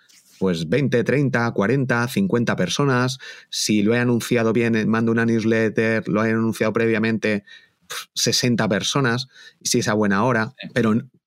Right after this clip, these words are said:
Speaker 1: con setenta mil seguidores, y esto me pasaba siempre, o sea, con treinta mil, con cuarenta mil, con cincuenta mil, no llega, no se muestra a los seguidores, es como, vamos a elegir algunos y ya.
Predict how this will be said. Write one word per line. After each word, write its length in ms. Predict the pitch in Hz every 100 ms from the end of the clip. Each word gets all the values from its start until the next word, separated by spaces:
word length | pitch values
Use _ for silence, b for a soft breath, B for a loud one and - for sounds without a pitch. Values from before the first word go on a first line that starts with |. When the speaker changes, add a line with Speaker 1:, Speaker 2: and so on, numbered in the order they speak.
| -
Speaker 1:
con 140 | 123
setenta 340 | 113 123 107 107
mil 100 | 117
seguidores, 540 | 123 127 139 120 90 -
y 240 | 104 -
esto 140 | 95
me 80 | 110
pasaba 540 | 101 107 117 147 139 _
siempre, 480 | - 120 127 90 -
o 100 | _
sea, 180 | 95 - -
con 140 | - 87
treinta 260 | 95 87
mil, 180 | 117 139
con 140 | 135
cuarenta 300 | 113 110 104 107
mil, 160 | 131
con 120 | 127
cincuenta 300 | 104 104 98
mil, 280 | 98 127 139 135 B B B
no 420 | 95 101 113 120
llega, 400 | 107 123 120 90
no 140 | 95 107
se 140 | 113
muestra 600 | 110 117 113 - 110 104 98
a 120 | - 98
los 160 | 95
seguidores, 640 | - 92 95 98 107 87 90
es 80 | 87
como, 360 | 104 104 - -
vamos 240 | - 147
a 40 |
elegir 220 | 135 131 123
algunos 520 | 113 139 147 135 -
y 180 | - 87
ya. 220 | 95 92